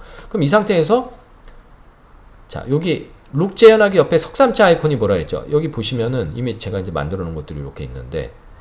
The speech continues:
여기서 사용자 프리셋 저장을 누릅니다. 그래서 이, 이 얘를 예를 들어서 뭐 코닥이라고 할게요. 제가 코닥, 코닥 공일이라고 했어요. 그리고 요거는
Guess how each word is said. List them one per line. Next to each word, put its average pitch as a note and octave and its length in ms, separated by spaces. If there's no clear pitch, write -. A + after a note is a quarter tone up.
여기서 G#2+ 540
사용자 B3 560
프리셋 G#3 320
저장을 A2 340
누릅니다. D2 420
그래서 - 240
이, C#2+ 260
이 D#2 220
얘를 F#2+ 340
예를 D2+ 200
들어서 D#2 320
뭐 F#2+ 220
코닥이라고 D3 520
할게요. - 280
제가 - 260
코닥, D3 380
코닥 D#3+ 380
공일이라고 D2 600
했어요. - 260
그리고 F#2+ 220
요거는 G2 340